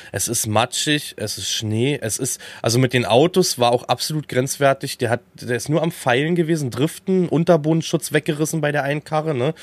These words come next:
Und das ist halt keine Leitplanke neben dir. Da geht's komplett einfach einen Kilometer runter, ne? Und, äh, bei den, bei den Traktoren ist halt auch, wenn die ihr Polter da drauf haben hinten auf den Anhänger,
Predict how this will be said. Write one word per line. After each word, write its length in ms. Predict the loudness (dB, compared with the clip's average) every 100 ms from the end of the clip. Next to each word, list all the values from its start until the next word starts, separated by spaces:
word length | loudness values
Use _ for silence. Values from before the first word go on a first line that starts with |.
| -16 -8 2
Und 240 | 2 2 -4
das 160 | 0 2
ist 60 |
halt 120 | 2
keine 220 | 2 2 6
Leitplanke 560 | 4 4 0 0 0
neben 220 | -2 -2
dir. 180 | -2 -4 -2
Da 100 | -2
geht's 280 | -2 -4 0
komplett 600 | -2 0 2 2 2 -2
einfach 460 | -2 2 0 -2 -12 _ -8
einen 100 | -6
Kilometer 520 | 2 4 6 4 2
runter, 440 | 2 2 2 -2 -4 -10
ne? 240 | -6 -6 -8 -16 -20 -20 -20 -16 2
Und, 500 | 4 6 4 0 2
äh, 340 | 6 8 6 4 -6 -20 _
bei 160 | 0 0
den, 360 | 2 0 0 0
bei 100 | 0
den 140 | 0
Traktoren 440 | -2 -4 0 2 2
ist 140 | 2
halt 140 | 2 2
auch, 160 | 2
wenn 120 | 0 -2
die 60 |
ihr 100 | -2
Polter 420 | -2 2 2 4
da 120 | 2 2
drauf 400 | 4 4 4 0
haben 240 | -2 -2
hinten 320 | -6 -8 -8 -12
auf 100 | -10
den 160 | -8
Anhänger, 480 | -6 -6 -6 -8 -10